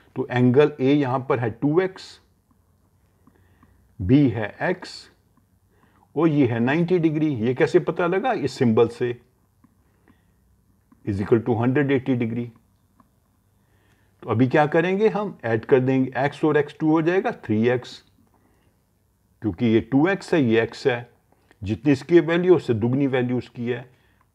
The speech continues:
प्लस नाइंटी डिग्री is equal to हंड्रेड एटी डिग्री।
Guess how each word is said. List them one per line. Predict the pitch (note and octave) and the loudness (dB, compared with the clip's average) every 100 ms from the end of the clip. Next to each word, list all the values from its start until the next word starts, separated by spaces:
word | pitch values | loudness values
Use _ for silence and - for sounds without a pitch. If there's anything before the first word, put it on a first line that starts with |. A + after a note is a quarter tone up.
| - | -4
प्लस | A#2+ - | -4 -2
नाइंटी | B2 A#2+ B2+ D#3+ | -4 -2 -2 0
डिग्री | D3 D3+ F3 G#3 C#3 - _ _ _ _ _ _ | 0 0 -2 -4 -6 -14 _ _ _ _ _ _
is | A2 F#2 | -6 -4
equal | F#2 G#2 | -2 -2
to | A2+ G#2 | -2 -2
हंड्रेड | A2+ B2+ A#2 | 0 2 0
एटी | A#2 A#2+ G#2+ | -4 -4 -6
डिग्री। | G2+ G#2+ A2+ | -6 -8 -10